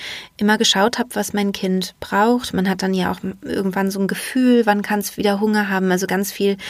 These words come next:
ist da die nonverbale Kommunikation, also dass man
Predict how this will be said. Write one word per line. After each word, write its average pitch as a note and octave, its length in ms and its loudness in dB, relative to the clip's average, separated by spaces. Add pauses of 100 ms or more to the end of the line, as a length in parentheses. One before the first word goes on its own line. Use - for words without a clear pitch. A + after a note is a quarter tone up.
(200)
ist - 180 -6
da F#3+ 80 2
die F#3 80 4
nonverbale F#3 840 2 (320)
Kommunikation, G3+ 960 2
also F#3+ 380 2 (360)
dass F#3 200 -2
man F#3 460 0